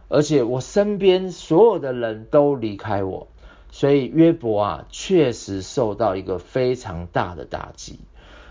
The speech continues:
而约伯心中最大的痛苦，就是他的弟兄、亲戚、密友，甚至是他多年共患难的妻子、朋友，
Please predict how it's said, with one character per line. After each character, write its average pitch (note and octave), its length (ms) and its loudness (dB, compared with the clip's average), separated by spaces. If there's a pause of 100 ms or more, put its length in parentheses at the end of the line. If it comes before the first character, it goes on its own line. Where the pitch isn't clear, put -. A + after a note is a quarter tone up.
(100)
而 C#3+ 140 2
约 G3 180 6
伯 D#3 200 0
心 E3 240 -4
中 E3+ 200 0
最 F#3 220 0
大 D3 180 0
的 A2 120 -4
痛 G#2 320 -8
苦， - 260 -18 (400)
就 G3+ 160 0
是 F3+ 100 -4
他 E3 180 0
的 C3+ 140 -2
弟 D#3 320 -2
兄、 A#2+ 400 -4 (440)
亲 E3 400 2
戚、 C#3+ 440 -2 (300)
密 F#3 340 2
友， F#2 220 -8 (260)
甚 F#3+ 240 2
至 F3 160 -2
是 E3 220 -2
他 E3 400 -2 (280)
多 G3 380 6
年 B2 420 -6 (160)
共 E3 300 0
患 B2+ 280 0
难 B2 180 -2
的 F#2+ 100 -8
妻 A#2 340 -6
子、 - 300 -12 (720)
朋 A#2+ 280 -2
友， G2+ 260 0